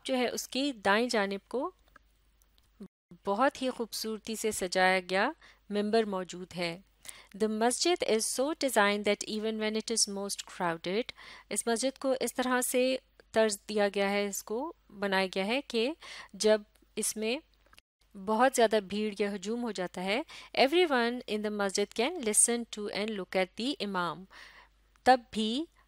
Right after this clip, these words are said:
हर एक शख्स जो है वो इमाम को सुन भी सकता है और देख भी सकता है।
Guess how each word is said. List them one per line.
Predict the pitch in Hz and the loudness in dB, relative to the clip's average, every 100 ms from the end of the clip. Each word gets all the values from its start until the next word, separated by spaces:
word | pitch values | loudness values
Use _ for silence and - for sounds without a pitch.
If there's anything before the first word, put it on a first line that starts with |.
| - | -4
हर | - 277 | 4 6
एक | 294 - | 4 0
शख्स | - 208 - | -2 -2 -2
जो | 208 | -4
है | 196 196 | -2 -2
वो | 196 220 320 _ - _ _ _ _ - - _ _ - | -2 -6 -6 _ -20 _ _ _ _ -20 -20 _ _ -8
इमाम | 208 202 196 196 | -4 2 4 4
को | 190 233 294 | 0 -4 -4
सुन | - - 208 | -2 -4 -4
भी | 220 | -4
सकता | 226 220 - | -4 -2 0
है | 226 | 2
और | 269 302 | 0 -2
देख | 208 202 202 | 2 2 0
भी | 196 | -6
सकता | - - - 180 | -10 -10 -4 -4
है। | 175 - | -4 -8